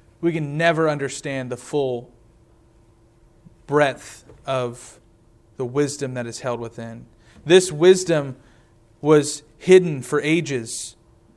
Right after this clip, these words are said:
but it was revealed to Jesus' apostles, and it's wisdom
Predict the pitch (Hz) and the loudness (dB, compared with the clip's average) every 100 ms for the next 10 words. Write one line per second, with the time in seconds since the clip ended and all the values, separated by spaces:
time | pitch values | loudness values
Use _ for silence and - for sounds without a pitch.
0 | _ _ 160 160 156 139 143 131 139 185 | _ _ 0 0 0 -2 -2 -2 4 6
1 | 180 160 151 135 165 151 151 139 131 147 | 6 4 -4 -4 -4 -4 -6 -6 -4 2
2 | 160 160 151 131 - - 143 135 - 147 | 2 2 -2 -4 -8 -10 -10 -10 -8 0
3 | 185 185 151 135 | 0 0 -6 -6